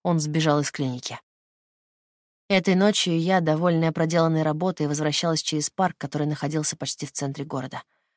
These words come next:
Парк был небольшим и очень оживленным, и днем, и ночью в нем можно было встретить прохожих.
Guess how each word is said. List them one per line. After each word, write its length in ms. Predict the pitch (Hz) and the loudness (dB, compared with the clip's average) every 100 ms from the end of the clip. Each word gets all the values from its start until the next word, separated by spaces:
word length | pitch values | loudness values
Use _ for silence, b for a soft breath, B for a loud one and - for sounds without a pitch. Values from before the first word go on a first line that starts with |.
| _ _ _ - | _ _ _ 4
Парк 200 | 247 202 | 4 4
был 180 | 202 208 | 2 4
небольшим 540 | 202 185 180 196 170 | 4 2 2 0 0
и 20 | |
очень 280 | 143 - 147 | -2 -2 -4
оживленным, 540 | 143 151 165 147 131 _ _ _ _ - | -2 -2 -2 -2 -6 _ _ _ _ -6
и 100 | 170 | 0
днем, 320 | 175 202 160 | 4 4 4
и 40 | |
ночью 340 | 165 196 - 147 | 2 0 0 0
в 40 | |
нем 160 | 160 160 | 0 0
можно 320 | 160 156 151 | 0 0 -2
было 180 | 151 147 | -2 -4
встретить 400 | - 156 151 - | -2 -4 -4 -6
прохожих. 580 | 143 - 143 135 - | -6 -6 -8 -8 -14